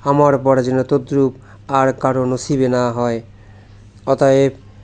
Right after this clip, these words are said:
আমি জিনটিকে ব্যর্থ এবং বিমুখ অবস্থায় ফিরিয়ে দিলাম।" হযরত আবু হুরায়রা রাদিয়াল্লাহু আনহু থেকে বর্ণিত, নবী সাল্লাল্লাহু আলাইহি সাল্লাম বলেছেন,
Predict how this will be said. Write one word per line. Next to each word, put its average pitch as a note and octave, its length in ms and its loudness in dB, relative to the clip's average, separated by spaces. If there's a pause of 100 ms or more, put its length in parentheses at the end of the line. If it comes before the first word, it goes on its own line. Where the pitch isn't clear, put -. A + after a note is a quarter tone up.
(140)
আমি C3+ 180 0
জিনটিকে C#3+ 460 0
ব্যর্থ C#3 380 -2
এবং C3 300 2
বিমুখ C3+ 320 2
অবস্থায় C3 600 -2
ফিরিয়ে B2+ 240 0
দিলাম।" A#2+ 400 0 (1200)
হযরত D#3 380 2
আবু F3 240 4
হুরায়রা D3+ 440 4
রাদিয়াল্লাহু C#3 500 2
আনহু D3 120 -2
থেকে C#3 240 -6
বর্ণিত, C3 340 -2
নবী B2+ 220 -4
সাল্লাল্লাহু B2+ 280 -4
আলাইহি B2+ 140 -4
সাল্লাম B2+ 280 -2
বলেছেন, C3+ 520 2